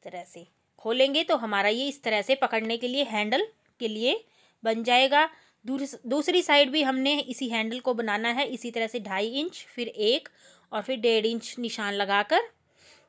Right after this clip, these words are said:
इसे भी कट कर लेंगे। ये हमारे दो हैंडल बन जाएंगे। ये देखिए, ऐसे दो हमने कट कर लिए। अब हम एक पीस लेंगे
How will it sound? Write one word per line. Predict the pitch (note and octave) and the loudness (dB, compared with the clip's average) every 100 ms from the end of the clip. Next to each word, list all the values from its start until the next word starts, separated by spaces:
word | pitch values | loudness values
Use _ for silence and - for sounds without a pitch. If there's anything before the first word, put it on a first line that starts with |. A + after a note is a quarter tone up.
| - | -16
इसे | B3 B3+ A#3+ | -6 -2 0
भी | C4+ | -2
कट | A3 G#3 | -4 -4
कर | G#3+ G3+ | -4 -2
लेंगे। | G#3+ A3 C4+ G#4 _ _ A3 | -2 0 0 0 _ _ -8
ये | B3+ | -4
हमारे | B3 A3 G#3 C#4+ G#4 _ - | -2 0 2 2 -2 _ -18
दो | G3 A#3 C#4 | 0 4 4
हैंडल | A3+ G3+ B3+ A4 D#4+ | 2 -2 0 -2 2
बन | A#3 G#3 | 2 2
जाएंगे। | F#3 E3+ F3+ F3 D#3+ _ _ _ _ _ _ _ _ - | -4 -4 -8 -10 -12 _ _ _ _ _ _ _ _ -14
ये | G3+ | -10
देखिए, | F3+ - B3+ C#4 | -10 -10 -8 -8
ऐसे | - F#3 C4 E4+ - _ - _ - | -6 -6 -4 -6 -8 _ -20 _ -14
दो | G3 A3+ D4+ | -6 -4 -4
हमने | A#3+ G#3 G#3+ | -6 -8 -8
कट | G#3 F3+ | -8 -8
कर | G#3 | -8
लिए। | G#3+ B3 E4+ G4+ - - - _ _ _ | -6 -2 -4 -4 -20 -20 -20 _ _ _
अब | C4 C#4 | -4 -2
हम | D#4 | 0
एक | D4+ D4 | -2 -2
पीस | C#4 C#4+ D4 | -2 -2 -2
लेंगे | C4+ A3 G#3+ D4 | 0 0 2 2